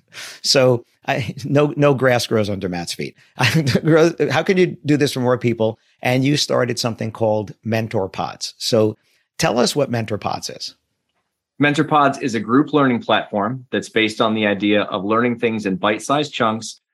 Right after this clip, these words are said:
Speaker 2: while getting encouragement every step of the way and building positive behaviors. It's a fifty-two week program. It's an experiment right now. Essentially, Mentor Pods is in its beta, the pilot program. And, uh, so far, it's doing pretty well.
Speaker 1: So this is, uh,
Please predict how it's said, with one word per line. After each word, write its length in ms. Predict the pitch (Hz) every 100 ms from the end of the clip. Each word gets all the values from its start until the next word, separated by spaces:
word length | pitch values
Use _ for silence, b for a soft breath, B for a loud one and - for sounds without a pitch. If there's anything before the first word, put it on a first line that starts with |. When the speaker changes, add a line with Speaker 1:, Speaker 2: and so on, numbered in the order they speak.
| _ _
Speaker 2:
while 240 | 110 107
getting 320 | 113 113 113 104
encouragement 640 | 95 - 117 110 117 110
every 220 | 110 104
step 240 | - 104 101
of 60 |
the 60 | 101
way 380 | 98 101 101 98
and 180 | 104 95
building 320 | 98 95 98
positive 420 | 92 98 95 95
behaviors. 640 | 90 90 90 76 67 - - _
It's 80 | -
a 100 | 87
fifty-two 500 | - 127 135 131 127
week 200 | 113 87
program. 580 | 143 139 143 139 139 - _ _
It's 180 | 117 110
an 60 | 104
experiment 640 | - - 104 117 165 208 - _
right 220 | 107 110
now. 240 | 113 117 139
Essentially, 400 | - 113 113 117
Mentor 300 | 107 104 101
Pods 340 | - 107 104
is 120 | 98
in 80 | 104
its 140 | 98 85
beta, 480 | 87 98 110 123 - _ -
the 60 |
pilot 360 | - 107 104 110
program. 560 | 123 123 135 135 139 139 _ _
And, 260 | 101 98 95
uh, 140 | 98
so 200 | 95 110
far, 380 | 107 117 123 131 _ _
it's 80 | -
doing 160 | - 98
pretty 160 | 110
well. 240 | 92 71 _ _ _ _ _ _ _
Speaker 1:
So 240 | - 190
this 260 | 156 175 -
is, 380 | 165 156 127 -
uh, 220 | 139 135